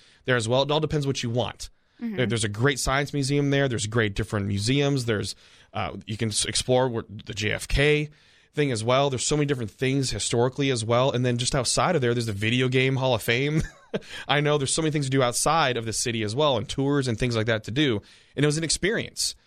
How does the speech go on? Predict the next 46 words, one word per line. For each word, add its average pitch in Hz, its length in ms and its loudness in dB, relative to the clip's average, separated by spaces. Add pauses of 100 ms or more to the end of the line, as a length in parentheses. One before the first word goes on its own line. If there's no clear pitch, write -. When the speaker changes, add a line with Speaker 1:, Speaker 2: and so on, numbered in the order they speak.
(120)
Speaker 1:
And 120 100 -2
a - 20 0
lot 120 200 4
of - 60 -8
people 147 180 -8
soaked - 420 0
that 127 180 0
in, 147 320 0
and 123 180 -4
some 107 120 -4
people 113 180 -8
chose 135 240 -4
not 196 200 -2
to, 131 100 2
and 123 80 2
that's 156 180 0
their 175 160 2
choice. 196 300 0
That's 120 160 -6
totally 147 340 -4
okay. 135 400 0 (320)
But 143 100 0
you 151 140 2
gotta 165 180 4
think, 190 440 -2 (440)
people 170 220 0
are - 20 2
gonna 165 160 4
come 160 140 0
to 147 80 2
Nashville 147 440 0
and 131 60 0
wanna 127 140 2
do 120 160 2
that 107 200 0
thing, 101 360 -4 (320)
to 131 80 -2
explore 127 400 4
it. - 80 -8 (260)
We 151 100 2
had 165 140 2
plenty 175 360 -2
of 151 100 2
fans 147 440 0
come 147 200 2
out 139 340 -2